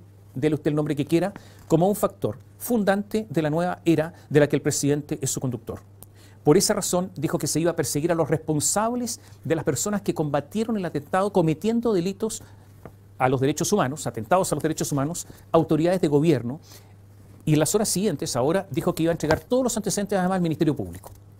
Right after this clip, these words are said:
Recordemos además que Gabriel Boric, siendo diputado, votó por destituir a Sebastián Piñera. Esta es la razón.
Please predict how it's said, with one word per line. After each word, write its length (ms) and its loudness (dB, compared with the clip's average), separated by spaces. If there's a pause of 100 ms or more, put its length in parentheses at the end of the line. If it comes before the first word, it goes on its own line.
(440)
Recordemos 360 0
además 180 0
que 80 0
Gabriel 220 0
Boric, 400 -2
siendo 260 -6
diputado, 340 -2
votó 240 -2
por 120 -4
destituir 420 -4
a 20 -6
Sebastián 380 -8
Piñera. 320 -10 (960)
Esta 160 -4
es 60 -2
la 40 0
razón. 380 -8